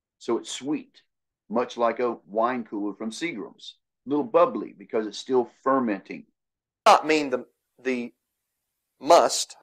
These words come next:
Speaker 2: as there could be none in Judea so early as Pentecost, end of quote. Adam Clarke is saying, look,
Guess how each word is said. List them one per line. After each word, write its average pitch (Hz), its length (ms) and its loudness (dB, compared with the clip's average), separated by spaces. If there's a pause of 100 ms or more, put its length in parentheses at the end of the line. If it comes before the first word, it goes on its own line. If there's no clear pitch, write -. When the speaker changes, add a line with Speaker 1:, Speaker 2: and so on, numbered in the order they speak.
(100)
Speaker 2:
as 135 220 8
there 139 200 6
could 233 380 0
be 247 200 8
none 151 480 2
in 202 220 0
Judea 202 520 4
so 202 340 4
early 226 360 4
as 226 100 -2
Pentecost, 190 680 0
end 220 120 -4
of 269 100 -8
quote. 320 300 2 (880)
Adam 190 300 8
Clarke 214 380 0
is 131 140 -12
saying, 175 440 -4
look, 254 320 -4